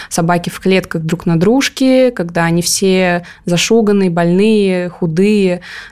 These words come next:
То есть, э, естественно, в таком виде содержать приют нам помогают люди, волонтеры, вот все люди, которые к нам приезжают, помогают выгуливать, помогают вычесывать, привозят корм, привозят лекарства,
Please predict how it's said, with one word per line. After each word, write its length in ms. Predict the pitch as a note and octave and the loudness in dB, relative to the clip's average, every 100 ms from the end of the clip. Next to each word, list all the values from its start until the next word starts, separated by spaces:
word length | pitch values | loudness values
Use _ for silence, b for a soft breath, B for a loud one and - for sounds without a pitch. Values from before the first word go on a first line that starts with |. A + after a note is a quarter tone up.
| - | -4
То 100 | E3+ | -2
есть, 280 | E3 - - | 0 -2 -2
э, 560 | F#3 F3+ - - F3+ - | -2 0 -2 -2 -2 0
естественно, 920 | F3+ F3+ C#4 - A3+ G3 E3+ E3+ F3 | 0 0 -2 0 0 0 0 -2 -6
в 280 | - - F#3 | -10 -10 -6
таком 320 | F#3 G#3+ F#3+ | -4 0 0
виде 220 | E3+ F#3+ | 0 -2
содержать 600 | E3+ F3+ F3 F3 F3 E3 - | -2 -2 0 0 0 -2 -6
приют 400 | E3+ E3+ A#3 C#4 | -4 0 0 2
нам 160 | F#3 | 0
помогают 500 | E3+ E3+ E3+ F#3 G3+ | 0 0 0 0 0
люди, 240 | F3 G#3+ A#3 | 0 0 0
волонтеры, 640 | E3+ E3 E3 F#3+ B3 A3 | 0 0 2 2 2 0
вот 180 | E3+ E3+ | -2 -6
все 280 | - - E3+ | -6 -2 0
люди, 220 | F#3 E3 | 0 -2
которые 280 | - E3 E3 | -2 -4 -2
к 40 | |
нам 140 | E3 | -2
приезжают, 560 | D#3+ E3+ D#3+ F#3 A3 G#3 B B B | 0 0 0 2 0 -2 B B B
помогают 420 | E3 E3 G#3+ A#3 | 0 2 2 0
выгуливать, 640 | F3 E3 E3+ F3+ D#3+ D#3 | -2 -2 0 0 -2 -6
помогают 440 | - D#3+ D#3 F3 G3 | -4 -4 0 -2 0
вычесывать, 720 | G3+ - E3+ E3 - D3+ - | -2 0 2 2 0 -2 -4
привозят 500 | - D#3 D#3+ F#3+ G3+ | -2 0 2 2 0
корм, 480 | - E3+ E3+ E3 E3 B B B | -2 2 2 2 -2 B B B
привозят 600 | E3 D3+ G3+ A3 A3 G#3+ | 0 2 2 2 0 -2
лекарства, 840 | G#3 F3 E3 E3 - D#3 D3+ D3+ | -2 0 0 -2 -6 -6 -4 -4